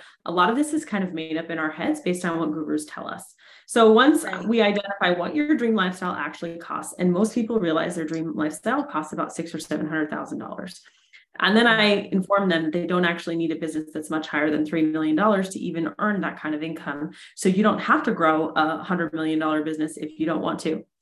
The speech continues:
Speaker 1: Some people, they find out that they, their dream lifestyle is only two hundred fifty thousand dollars, in which case I'm like, "Why are you gunning to build a four million dollar business? You're gonna give yourself a tremendous amount of headache."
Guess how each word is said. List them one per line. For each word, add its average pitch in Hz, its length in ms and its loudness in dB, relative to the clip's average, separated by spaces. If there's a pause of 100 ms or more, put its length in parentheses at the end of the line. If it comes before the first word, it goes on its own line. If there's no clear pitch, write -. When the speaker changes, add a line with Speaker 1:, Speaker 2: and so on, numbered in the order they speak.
(400)
Speaker 1:
Some 302 180 6
people, 226 300 8
they 190 180 4
find 190 300 6
out 190 160 4
that 180 120 2
they, 214 400 0
their 247 200 4
dream 214 220 -2
lifestyle 175 420 -2
is 190 100 -2
only 214 180 0
two 240 280 -4
hundred 240 200 -2
fifty 220 220 -6
thousand 190 300 -2
dollars, 196 400 -2
in 175 80 -6
which 196 160 -8
case 196 240 -8
I'm 196 80 -4
like, 190 180 -4
"Why 175 140 -6
are 311 160 0
you 247 160 0
gunning 226 300 -2
to 208 100 -4
build 190 160 -4
a 180 60 -6 (120)
four 190 120 -4
million 180 200 0
dollar 170 140 0
business? 175 400 -4
You're 175 80 -12
gonna 180 160 -4
give 170 160 -4
yourself 160 320 -6
a - 20 -16
tremendous 151 440 -2
amount - 260 -10
of 156 40 -10
headache." - 360 -8